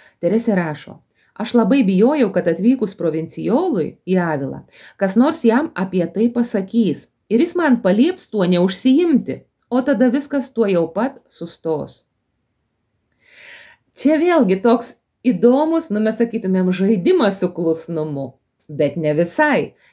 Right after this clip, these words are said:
Teresė paklūsta nuodėmklausiui, bet jeigu atvažiuotų provincijolas ir jai griežtai pasakytų, kitų žmonių, ten jam ausis jau pripildytų, ar ne, informacijos, reiškia, ir kitų paskatintas, jeigu jisai jai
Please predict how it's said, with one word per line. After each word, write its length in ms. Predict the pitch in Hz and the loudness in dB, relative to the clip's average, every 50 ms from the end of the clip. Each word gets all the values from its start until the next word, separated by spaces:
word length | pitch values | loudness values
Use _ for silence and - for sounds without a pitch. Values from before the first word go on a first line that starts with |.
| _ - | _ -6
Teresė 360 | 151 151 175 190 190 277 277 - | 0 0 0 2 2 0 0 2
paklūsta 640 | 247 247 247 247 233 247 269 302 302 - - 240 | 0 0 2 4 4 4 4 2 0 -2 0 2
nuodėmklausiui, 1160 | 233 240 254 262 240 185 185 160 151 151 147 147 160 165 165 170 180 - - 220 247 320 - _ _ _ _ _ _ _ | 4 4 4 2 2 2 0 0 0 -2 -4 -4 -2 0 0 -2 -2 0 2 2 2 2 -2 _ _ _ _ _ _ _
bet 280 | - 170 202 202 196 190 | -4 -2 -2 -2 0 0
jeigu 520 | 185 226 233 247 254 254 196 175 175 180 180 180 175 156 160 156 151 135 - - | 4 4 6 6 6 4 2 2 2 2 4 4 6 6 6 4 2 0 -2 -8
atvažiuotų 640 | 170 170 - - 180 170 180 202 233 247 240 240 226 | -12 -12 -4 -2 -2 -2 0 0 0 0 0 0 -2
provincijolas 800 | - 180 165 165 170 175 - 185 190 214 226 226 196 175 175 - - | -2 -2 -2 -2 -2 -4 -4 -2 -2 0 0 2 0 0 -2 -2 -2
ir 140 | 190 185 185 | -2 0 0
jai 160 | 202 220 220 220 | 2 0 0 0
griežtai 420 | 180 175 170 185 - - 226 226 226 | 0 2 0 0 2 2 0 2 2
pasakytų, 680 | 185 180 185 - 160 160 - 208 233 240 233 - 156 139 - - _ _ _ _ _ _ _ _ _ _ - | 0 -4 -2 -2 -4 -4 -2 0 0 0 0 0 -6 -6 -6 -8 _ _ _ _ _ _ _ _ _ _ -4
kitų 280 | 190 185 190 226 254 269 240 208 | -4 -2 2 4 4 4 4 4
žmonių, 420 | 208 185 175 175 175 190 233 247 233 | 2 2 2 2 4 4 4 4 4
ten 160 | 170 165 165 160 | 2 0 -2 0
jam 300 | 165 170 160 151 156 135 - | -2 -2 -2 -2 -4 -4 -2
ausis 320 | 175 175 180 - 233 - | -2 -2 0 -2 -2 0
jau 80 | 180 165 160 | 0 -2 0
pripildytų, 640 | 156 156 156 254 320 320 233 175 151 - 147 147 - _ _ - - - - - - - | -2 -4 0 2 4 4 4 2 0 -2 -4 -10 -10 _ _ -20 -20 -20 -20 -20 -18 -14
ar 140 | - 147 | -10 -6
ne, 140 | 151 202 247 254 | -2 0 0 0
informacijos, 840 | 247 - 180 185 180 165 160 156 160 - 147 143 139 143 - - _ _ _ - - - - - - | 0 0 -2 0 0 0 0 -2 -4 -4 -6 -4 -4 -6 -8 -10 _ _ _ -20 -20 -20 -20 -20 -12
reiškia, 580 | - 165 175 160 156 151 151 - - 160 147 147 | -6 -2 2 2 2 2 0 -8 -8 -6 -4 -4
ir 120 | 143 143 - | -4 -4 -4
kitų 220 | 175 185 240 233 | -2 -2 0 0
paskatintas, 640 | 202 190 190 - 226 240 247 - 175 185 208 - - | 0 -2 -2 -2 -2 -2 -2 -2 -2 -4 -4 -2 -2
jeigu 160 | 175 170 165 | 0 0 0
jisai 200 | 165 - 226 220 202 | 0 2 0 2 2
jai 140 | 214 220 | 2 2